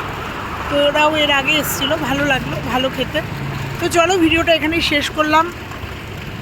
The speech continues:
ভালো লাগলে লাইক, কমেন্ট, শেয়ার, চ্যানেলে নতুন হলে চ্যানেলটা সাবস্ক্রাইব করে পাশের বেল আইকনটা প্রেস করে দিও। আর, আহ, যদি কিছু জানার থাকে, কমেন্ট বক্স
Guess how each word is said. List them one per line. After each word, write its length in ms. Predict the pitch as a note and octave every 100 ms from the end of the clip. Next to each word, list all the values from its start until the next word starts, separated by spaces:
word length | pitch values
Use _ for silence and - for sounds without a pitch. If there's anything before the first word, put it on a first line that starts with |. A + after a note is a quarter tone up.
| -
ভালো 260 | C4 D4+ E4
লাগলে 380 | E4 D#4 E4+
লাইক, 220 | F4 D4 C#4+
কমেন্ট, 280 | D4+ D4+ D4+
শেয়ার, 320 | E4 D#4+ E4+ D4+ -
চ্যানেলে 360 | C4+ C#4 C4+
নতুন 340 | C4+ D4+ D#4+ D#4+
হলে 220 | D#4+ D#4+
চ্যানেলটা 300 | D4+ B3 C4
সাবস্ক্রাইব 460 | B3+ B3+ - C4+ C4
করে 140 | C#4 C4+
পাশের 280 | C#4+ D4+ D4
বেল 180 | D4
আইকনটা 360 | D4+ D4 D4+ D4+
প্রেস 320 | D4 D4 D4 D4+
করে 180 | D4+
দিও। 200 | D#4 E4 D#4+
আর, 400 | - D4+ D#4 E4
আহ, 1000 | - - - - - - - - A#3 A#3
যদি 280 | D4+ F4+
কিছু 220 | F#4 - E4+
জানার 300 | D4 C#4+ D#4
থাকে, 260 | D4 D4 D#4+ D4+
কমেন্ট 280 | C#4+ D#4
বক্স 240 | D#4 -